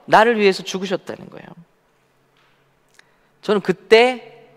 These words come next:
너무나 큰 충격이 왔습니다. 이 말씀을 들을 때요. 와,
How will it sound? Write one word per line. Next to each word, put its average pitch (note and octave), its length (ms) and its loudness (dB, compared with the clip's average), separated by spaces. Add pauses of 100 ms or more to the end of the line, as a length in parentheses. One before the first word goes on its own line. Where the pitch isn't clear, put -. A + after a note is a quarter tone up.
(140)
너무나 G3+ 260 0
큰 G3 380 -8
충격이 A#3+ 400 -2
왔습니다. A2+ 560 -6 (580)
이 D#3 120 -8
말씀을 C3 400 -2
들을 - 180 -18
때요. - 240 -20 (2250)
와, D3+ 520 -2